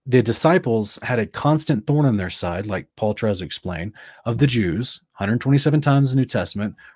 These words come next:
running around trying to take people away from Yeshua to the point where they tried to take Yeshua away from the people by murdering him.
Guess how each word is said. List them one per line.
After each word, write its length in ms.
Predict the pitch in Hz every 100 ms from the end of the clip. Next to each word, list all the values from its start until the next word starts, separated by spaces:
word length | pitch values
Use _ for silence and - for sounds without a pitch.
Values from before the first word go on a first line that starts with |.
| -
running 300 | 87 107 147
around 420 | 156 123 101 110
trying 260 | - 113 107
to 160 | -
take 340 | 104 - 139 139
people 480 | 143 131 120 117 - - -
away 360 | 120 107 135 170
from 220 | - 160
Yeshua 580 | 139 120 - 147 - - _ _ -
to 100 | 123
the 60 |
point 220 | - 139
where 140 | 110 110
they 140 | 101
tried 180 | - 98
to 80 | 101
take 200 | 113 80
Yeshua 440 | 104 - 254 117
away 200 | 90 87
from 140 | - 113
the 60 |
people 300 | - 180 87
by 100 | 92
murdering 460 | 95 143 131 71
him. 100 | 52